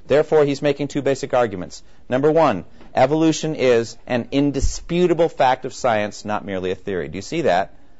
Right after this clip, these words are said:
It's like teaching history without Abraham Lincoln. It's like teaching chemistry without the periodic table. Secondly, evolution and Christianity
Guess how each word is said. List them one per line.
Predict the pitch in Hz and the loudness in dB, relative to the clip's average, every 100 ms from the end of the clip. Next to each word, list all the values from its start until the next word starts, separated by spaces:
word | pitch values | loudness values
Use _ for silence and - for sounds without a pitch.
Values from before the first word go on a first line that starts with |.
| - - - - - - | -20 -20 -20 -20 -20 -12
It's | 110 131 | -4 0
like | 123 | 0
teaching | - 131 135 | -2 -4 -2
history | 139 135 - 123 | -2 -2 -2 0
without | 117 113 | 2 2
Abraham | 110 107 110 101 | 0 -2 -6 -6
Lincoln. | 90 71 65 - - - | -8 -12 -18 -20 -20 -20
It's | - | -6
like | 101 - | -6 -4
teaching | 117 110 | -6 -6
chemistry | 104 123 113 120 | -4 -4 -4 -4
without | 110 110 | -2 -2
the | |
periodic | - 110 101 101 - | -4 -4 -2 -2 -4
table. | 98 78 64 - - - - | -6 -6 -10 -18 -20 -20 -20
Secondly, | - - 160 143 92 73 - - | -4 2 4 2 -6 -8 -14 0
evolution | 120 135 147 151 - 156 - - | 2 4 2 0 -2 -8 -10 -8
and | 113 | -6
Christianity | - 135 - 120 107 101 101 | -2 -4 -2 -2 -2 -2 -6